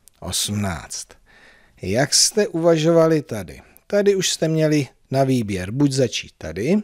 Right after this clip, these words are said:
touhle trojicí, anebo touhle. Udělám to lehčí. Jedna plus deset rovná se jedenáct.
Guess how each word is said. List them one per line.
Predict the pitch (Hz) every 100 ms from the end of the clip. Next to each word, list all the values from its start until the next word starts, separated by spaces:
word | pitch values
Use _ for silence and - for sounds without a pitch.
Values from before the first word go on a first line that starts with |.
| _ _ _ _
touhle | - 98 107 117
trojicí, | 139 156 156 - 175 190 190 - - _
anebo | 170 165 147 131
touhle. | - 113 123 117 104 - - - _ _ _ _ -
Udělám | 110 113 110
to | - 78
lehčí. | 92 - - - 170 185 208 208 - - _ _ _
Jedna | 120 139 147 156 151
plus | - 104 95 107
deset | 127 123 147 123
rovná | 123 120 113 104
se | - 82
jedenáct. | 80 90 104 131 151 180 226 - -